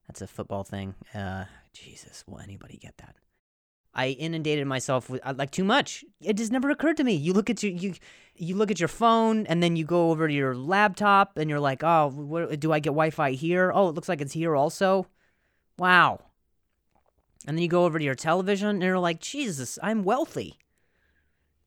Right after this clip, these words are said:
Do you guys do that? You know, you know the kind of poison. Um, so I guess just because w-, I've been, I've been, I've, I've been inside so much, these glasses that I'm wearing currently help yellow the lighting, so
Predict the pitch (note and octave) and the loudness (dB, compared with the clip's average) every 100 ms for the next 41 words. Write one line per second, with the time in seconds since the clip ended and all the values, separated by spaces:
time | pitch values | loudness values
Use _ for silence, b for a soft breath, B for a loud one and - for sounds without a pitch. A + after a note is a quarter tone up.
0 | _ _ D#3 G3 F3 G3+ G#3+ G#3+ - - | _ _ 0 0 2 2 2 0 -6 -8
1 | F#3+ A#3 G#3+ D4+ F3+ C#3+ C3 A2+ B2 G#2+ | -4 -2 0 0 0 0 -4 -4 -4 -4
2 | A2 B2+ - _ D3+ E3 E3 D#3+ _ _ | -6 -8 -12 _ -2 0 0 -4 _ _
3 | - - G3 F#3 F3 - D#3+ F3+ F#3+ G#3+ | -12 2 4 4 2 -2 -2 0 2 2
4 | - - D#3 F#3+ F3 G3 G3 E3 E3+ E3+ | 0 -6 -4 -4 -2 0 0 0 -2 -2
5 | E3 F3+ E3 D#3 E3+ D#3 D#3 D3+ D3+ C#3+ | 0 0 0 0 -4 -2 -2 0 -4 -2
6 | D3 D#3 D3+ C3 D3+ E3 G3+ - C3+ A2+ | 0 0 0 0 2 2 2 0 -2 0
7 | A2 E3 - - _ _ C#3 D#3+ C#3 C#3+ | -2 -2 -10 -18 _ _ -8 -6 -2 2
8 | C#3+ C#3+ D3 C3 B2 - B2 A#2 B2+ B2 | 2 0 -2 -4 -6 -8 -10 -6 -4 -2
9 | B2+ C3 B2 - D3+ C3+ A#2 A2+ A#2 - | 0 -2 -2 -4 -4 -4 -4 -4 -4 -2
10 | C3 - A#2 A#2 B2+ C3+ C3 B2 A2 A2+ | -2 -4 -14 -4 -2 0 0 -2 -4 -6
11 | A2+ C3 C#3 F#2+ G2 A#2+ - G#2+ G#2 | -4 -4 -4 -6 -12 -12 -6 -4 -4